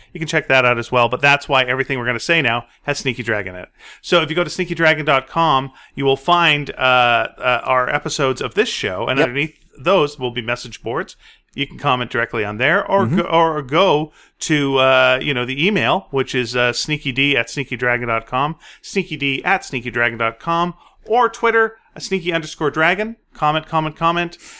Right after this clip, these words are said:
Speaker 1: uh, and, uh, we always like it when, uh, you give us a little shout out on iTunes.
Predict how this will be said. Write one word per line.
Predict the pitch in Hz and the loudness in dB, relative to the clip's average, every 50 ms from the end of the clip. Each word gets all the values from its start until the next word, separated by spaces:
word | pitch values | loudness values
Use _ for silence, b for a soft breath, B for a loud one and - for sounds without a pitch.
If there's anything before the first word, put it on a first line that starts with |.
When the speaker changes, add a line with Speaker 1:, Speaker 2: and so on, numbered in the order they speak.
| B B B | B B B
Speaker 1:
uh, | 156 151 151 151 156 156 156 165 | 2 4 6 6 6 6 4 4
and, | 160 160 160 160 160 151 | 2 2 2 0 -2 0
uh, | 160 156 151 151 151 156 143 - | 2 2 2 2 2 0 -4 -8
we | - 147 156 170 | -4 -2 0 2
always | 180 185 185 185 170 - - | 2 4 2 2 0 -2 -4
like | 139 160 160 160 165 | 0 0 0 0 -2
it | 165 - | -6 -6
when, | 139 135 139 143 143 143 143 143 139 143 | -4 -2 0 2 2 0 0 -2 -4 -4
uh, | 139 135 135 131 131 131 127 131 127 127 | -2 0 2 2 2 2 2 2 2 0
you | 131 131 131 131 135 135 127 123 120 - - | -2 -4 -6 -8 -8 -8 -8 -12 -14 -14 -8
give | 139 143 143 | -8 -8 -6
us | - - | -4 -4
a | |
little | 139 131 | -4 -4
shout | - - - 151 139 139 139 | -2 -2 0 2 2 2 2
out | 135 135 - | 2 2 0
on | - 120 123 123 123 123 | 0 0 0 0 0 -2
iTunes. | 120 120 135 143 139 - 156 147 147 143 143 147 147 - - | -2 0 0 0 0 -2 -6 -6 -6 -6 -6 -8 -8 -10 -14